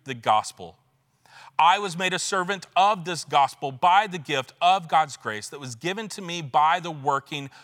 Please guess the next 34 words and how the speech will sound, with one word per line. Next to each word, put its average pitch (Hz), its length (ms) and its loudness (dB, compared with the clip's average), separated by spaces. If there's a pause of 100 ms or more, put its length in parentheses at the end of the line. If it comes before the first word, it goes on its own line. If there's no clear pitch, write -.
(140)
of 135 260 0
his 131 220 -8
power. 92 500 -4 (760)
This 180 180 -2
grace 190 400 -2
was 165 160 -6
given 180 380 -2
to 131 160 -12
me 90 260 -12 (340)
the 180 100 -4
least 208 300 -6
of 175 100 -4 (120)
all 202 280 4
the 202 120 -4
saints, - 560 -12 (260)
to 214 100 -6
proclaim 233 760 -4
to 240 280 -8
the 226 140 -8
Gentiles 165 720 -2
the 180 160 -12
incalculable 233 1040 -2
riches 180 640 -8
of 151 160 -6
Christ, - 640 -2 (340)
and 180 120 -4
to 214 80 0
shed 247 340 -4
light 214 240 4
for 202 200 2 (140)
all 196 460 4
about 175 300 0
the 175 100 -6
administration 190 960 -8